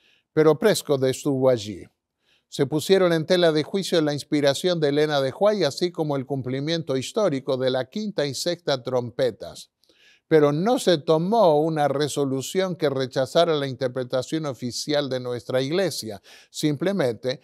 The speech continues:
quedaron las preguntas en el aire, varias de ellas sin respuestas que satisficieran a todos. En junio y julio de mil novecientos cuarenta y cuatro,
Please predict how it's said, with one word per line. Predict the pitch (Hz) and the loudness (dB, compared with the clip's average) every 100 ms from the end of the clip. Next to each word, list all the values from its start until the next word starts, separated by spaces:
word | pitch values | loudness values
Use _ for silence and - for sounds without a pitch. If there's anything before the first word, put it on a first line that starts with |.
| _ - | _ 0
quedaron | 151 151 170 151 | 4 6 4 2
las | 139 | 0
preguntas | 139 135 165 160 143 - | -2 -2 -2 0 0 0
en | 139 151 | -2 0
el | 170 | 2
aire, | 151 117 113 123 - _ - | 2 2 -2 -6 -10 _ -2
varias | 131 175 208 175 180 | 4 4 6 4 4
de | 196 | 2
ellas | 135 143 139 | 4 2 0
sin | 262 185 | -2 0
respuestas | 156 - 185 135 143 135 | 0 0 -2 0 -2 -2
que | 143 | -2
satisficieran | 131 131 127 127 - 127 - 151 123 120 | -2 -2 -2 -8 -8 -10 -4 -2 -2 -2
a | 123 | -4
todos. | - 196 143 92 78 - _ _ _ _ _ _ _ _ - | 0 2 2 0 -10 -16 _ _ _ _ _ _ _ _ -12
En | 110 | -10
junio | 107 151 160 156 151 | -2 4 4 6 6
y | 139 | 4
julio | 123 185 165 139 | 4 4 6 6
de | 127 131 | 4 2
mil | 147 | 0
novecientos | 143 135 131 151 135 131 | 0 0 0 -4 0 -2
cuarenta | - 131 127 120 135 | 2 2 2 0 0
y | |
cuatro, | 127 135 107 - 104 104 | 2 0 0 -4 -10 -10